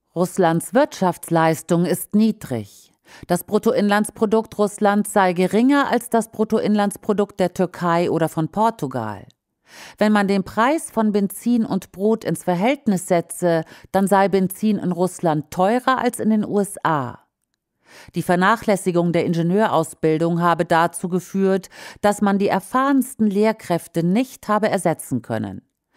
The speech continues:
Es gibt keine Professoren mehr für den Werkzeugmaschinenbau.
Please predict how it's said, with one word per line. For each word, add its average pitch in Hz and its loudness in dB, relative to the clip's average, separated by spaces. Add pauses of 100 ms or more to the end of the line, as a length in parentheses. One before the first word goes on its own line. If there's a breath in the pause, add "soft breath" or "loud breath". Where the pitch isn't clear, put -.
(300 loud breath)
Es - -2
gibt - -4
keine 220 0
Professoren 202 0
mehr 202 2
für 208 -2
den 190 -2
Werkzeugmaschinenbau. 151 0